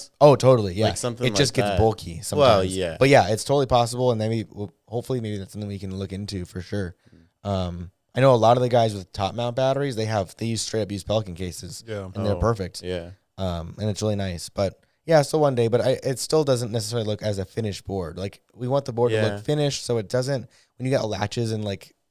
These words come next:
Speaker 1: it opens
Speaker 2: I mean,
Speaker 1: up
Speaker 2: they
Speaker 1: and everything.
Speaker 2: could just be, like, a straight black.
Speaker 1: Yeah, for sure. Um, so anyways, open my board up, unplugged it, plug it back in, totally fine.
Speaker 3: So back, yeah, back to the ride. So that happens, what, like, mile,
Speaker 1: Mile
Speaker 3: we were, like,
Speaker 1: four.
Speaker 3: halfway in or, or so, f-,
Speaker 1: Yeah.
Speaker 3: so five or six.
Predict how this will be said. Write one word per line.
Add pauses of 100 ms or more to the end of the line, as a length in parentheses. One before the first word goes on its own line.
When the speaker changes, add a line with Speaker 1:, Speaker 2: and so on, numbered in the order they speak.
(120)
Speaker 1:
it
opens
Speaker 2:
I
mean,
Speaker 1:
up
Speaker 2:
they
Speaker 1:
and
everything.
Speaker 2:
could
just
be,
like,
a (120)
straight
black. (120)
Speaker 1:
Yeah,
for
sure. (540)
Um,
so
anyways,
open
my
board
up, (160)
unplugged
it,
plug
it
back
in,
totally
fine. (260)
Speaker 3:
So
back,
yeah,
back
to
the
ride.
So
that
happens,
what,
like,
mile,
Speaker 1:
Mile
Speaker 3:
we
were,
like,
Speaker 1:
four.
Speaker 3:
halfway
in
or,
or
so,
f-,
Speaker 1:
Yeah.
Speaker 3:
so
five
or
six.